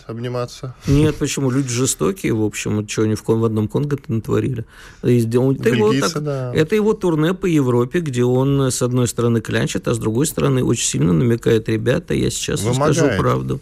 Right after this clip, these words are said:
Speaker 2: Это вымогательство. И да, и западная наша пресса пишет о том, что Россия вот букв-, ну, то есть на-, наша не особо пишет, а западная пишет, что Россия на днях начнет полномасштабное наступление.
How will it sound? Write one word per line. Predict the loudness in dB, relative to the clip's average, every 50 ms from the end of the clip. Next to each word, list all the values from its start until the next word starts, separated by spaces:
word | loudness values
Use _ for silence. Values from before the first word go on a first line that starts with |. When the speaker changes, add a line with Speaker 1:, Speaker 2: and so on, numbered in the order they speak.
| -6
Speaker 2:
Это | -6 -4 -2 0
вымогательство. | 2 2 2 2 0 -2 -4 -6 -8 -12 -14 -16 -20 -20 -20 -20 _ _ -20 -20 -20 -20 -20 -20 -20 -20 -20 -20 -20 -20 -20 -20 -2 0
И | 2 2
да, | 4 4 2 2 2
и | 0 0
западная | 0 0 0 0 0 -2 -6 -4 -2 -2 0 0
наша | 0 0 -2 -2 -2 -4
пресса | -4 -2 -2 -2 0 0 -2 -4 -6
пишет | -4 -4 -4 -4 -2 -2 -2 -2 -2
о | -2 0
том, | 0 -2 -2
что | -2 -4 -2 -2
Россия | 0 0 0 -2 0 0 2
вот | 2 2 2 0
букв-, | 0 0 2 2 2 2 0 0
ну, | 0 2 0 0
то | -2 -4
есть | -6 -6 -6 -4
на-, | -4 -2 -2 -2
наша | -2 -2 -2 -2 -2 -2
не | -2 -2
особо | -2 -2 -2 -2 -2 -2
пишет, | -4 -4 -6 -4 -4 -4
а |
западная | -2 -2 -2 -2 -2 -2 -2 -2 -2 -2
пишет, | -2 -4 -6 -6 -6 -6 -8 -10 -14 -20 -20 -20 -16 -14
что | -4 0 2 2
Россия | 2 2 2 0 0 2 2 2
на | 2 2 2 2 2 0
днях | -2 -2 0 0 2 2 0 -2 -4 -4
начнет | -6 -6 -4 -4 -4 -6 -4 -4
полномасштабное | -4 -2 0 0 0 -2 -2 -4 -4 -2 -2 -2 0 0 0 0
наступление. | 0 0 -2 -4 -8 -6 -2 -2 0 0 0 -2